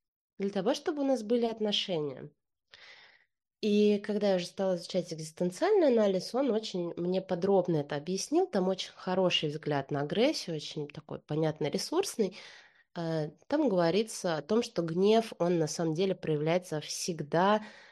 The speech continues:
э, в поддержку отношений, в пользу отношений. То есть, по сути, гнев на самом деле всегда пытается сохранить, а не разрушить отношения. Гнев, когда у меня возникает вот это несогласие, поднимается,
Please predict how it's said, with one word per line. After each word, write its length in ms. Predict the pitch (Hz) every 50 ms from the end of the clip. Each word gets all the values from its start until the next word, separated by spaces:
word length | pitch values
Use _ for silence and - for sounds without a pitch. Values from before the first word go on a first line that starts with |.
| - - _ _ -
э, 140 | 170 160 151
в 100 | - -
поддержку 760 | - 185 180 165 156 156 165 185 180 170 170 - - - 160
отношений, 580 | 156 160 165 160 156 - - 165 156 147 131 127
в 120 | - -
пользу 340 | - - 170 175 170 156 160
отношений. 640 | 147 151 - 160 151 - - - 165 135 127 - -
То 100 | - 156
есть, 140 | 156 - -
по 100 | - 156 151
сути, 340 | - - 277 339 - -
гнев 360 | 165 156 170 175 196 240 277 - - - - - - - _ _ _ -
на 80 | 165 160
самом 240 | - - 165 160 165
деле 220 | 170 233 277 254
всегда 420 | - - - 165 160 160 190 226 240
пытается 520 | - 160 - - 180 208 214 - - -
сохранить, 840 | - - 185 - - - 196 208 220 226 226 220 190 151 - -
а 40 | 151
не 140 | 147 147 147
разрушить 580 | 147 156 156 151 175 170 160 143 - - - 139
отношения. 640 | - - 135 127 123 - - 135 127 117 110 117 - - - - - - - - - - _ -
Гнев, 540 | - 147 160 160 156 170 196 247 277 269 277
когда 200 | - - 156 156 151
у 20 | 151
меня 100 | 151 143
возникает 520 | 143 147 - 156 151 - 151 135 - - -
вот 100 | - 135
это 160 | 131 - 139
несогласие, 720 | 139 135 - - 147 135 151 175 214 254 247 - - 160 -
поднимается, 640 | - 151 139 151 151 151 147 139 131 120 - -